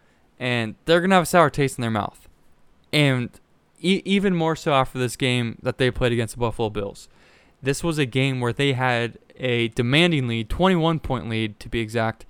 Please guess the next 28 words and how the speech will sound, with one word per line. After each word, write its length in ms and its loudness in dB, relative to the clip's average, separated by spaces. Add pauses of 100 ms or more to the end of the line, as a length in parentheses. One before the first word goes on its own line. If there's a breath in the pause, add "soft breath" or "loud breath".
(320 soft breath)
and 120 -4
the 60 2
Bills 240 4
came 240 0
all 160 6
the 80 2
way 80 4
back, 360 0
and 160 -10
honestly, 340 4
the 80 2
Bills 220 2
should 120 -2
have 80 0
won. 260 -2 (440 soft breath)
They 100 0
had 140 2
the 60 -4
ball 520 2 (240)
on, 680 0
in 140 -2
the 80 -2
red 160 2
zone 360 -2
with 180 -2
twenty 240 -2
seconds 360 0
left 320 -2